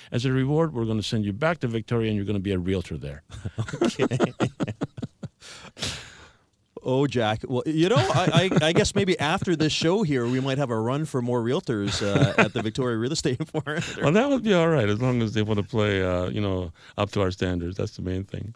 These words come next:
Speaker 2: Yeah, yeah. The, um, I just wanna wrap up our conversation, uh, before we take our next break here, uh, ab-, about that whole Vancouver thing and, and, and everything. Uh, we'll talk in a few moments about w-, what happens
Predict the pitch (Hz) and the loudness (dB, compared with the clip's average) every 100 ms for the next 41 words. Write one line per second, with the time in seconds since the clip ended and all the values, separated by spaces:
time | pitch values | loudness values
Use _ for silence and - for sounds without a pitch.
0 | - 107 92 80 76 90 101 90 82 92 | -6 -4 -2 -4 -6 -6 -4 -4 -4 -8
1 | - - - 113 113 110 110 113 113 113 | -16 -18 -4 0 2 2 0 0 0 -2
2 | 107 104 104 101 101 85 - - - - | -2 0 -2 -2 -4 -8 -14 -18 -16 -4
3 | 143 165 175 170 123 120 123 123 117 - | 0 0 2 2 2 0 0 0 -2 0
4 | 104 117 101 98 101 104 95 92 90 87 | -2 0 -2 0 -2 -2 -4 -2 -4 -4
5 | - 101 95 107 92 87 90 - 95 87 | -4 -2 -2 -2 -2 -4 -4 -4 -4 -6
6 | - 82 85 95 - 101 95 101 87 110 | -4 -4 -4 -6 -6 -6 -4 -4 -2 -2
7 | 107 92 - 98 95 - 92 90 - 95 | -2 -4 -4 -4 -2 -4 -6 -6 -4 -6
8 | 85 82 85 82 80 - 85 80 76 90 | -6 -6 -6 -4 -6 -8 -8 -8 -8 -8
9 | 80 76 78 78 - - - - - - | -8 -8 -8 -10 -12 -20 -16 -6 -6 -2
10 | 165 233 196 160 127 - 127 104 95 95 | -4 -2 -2 0 -2 -2 -2 0 -2 -4
11 | 92 90 90 - - - _ _ - - | -4 -2 -4 -6 -20 -20 _ _ -16 -16
12 | - - - 110 117 - 110 117 110 95 | -18 -16 -6 0 0 0 -4 -2 -4 -4
13 | 95 - | -6 -8